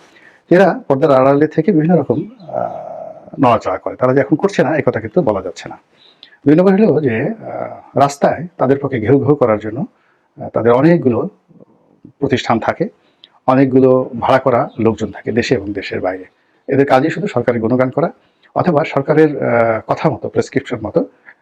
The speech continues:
সরকারের, আহ, সমালোচনা করা, গালাগাল করা। অনেক দেখবেন যে সাধারণ মানুষ,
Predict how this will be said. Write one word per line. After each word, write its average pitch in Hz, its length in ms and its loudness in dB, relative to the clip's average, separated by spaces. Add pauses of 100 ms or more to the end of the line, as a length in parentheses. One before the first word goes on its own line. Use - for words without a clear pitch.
সরকারের, 127 500 -2
আহ, - 600 -20
সমালোচনা 117 460 -2
করা, - 180 -10
গালাগাল 104 300 -2
করা। - 140 -12 (480)
অনেক 151 240 2
দেখবেন 135 260 2
যে 131 60 4 (260)
সাধারণ 135 360 0
মানুষ, - 200 -8